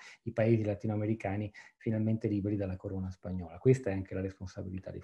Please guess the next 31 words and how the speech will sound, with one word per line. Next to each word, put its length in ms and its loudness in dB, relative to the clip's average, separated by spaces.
von 100 -12
Humboldt. 240 -10
Però 300 10
l'elemento 500 6
fondamentale 1040 8
di 100 6
quest'uomo 640 2
è 160 -4
un 180 0
altro, 580 -8
tut-, 260 0
connesso 560 8
a 80 2
quelli 260 0
che 120 -2
ho 80 0
appena 320 -4
elencato, 600 -10
cioè 340 6
lui 220 10
è 300 2
lo 100 4
scienziato 720 0
che 280 4
per 260 8
primo 540 8
nella 180 2
storia 400 6
del 140 -2
pensiero 420 4
moderno 680 -2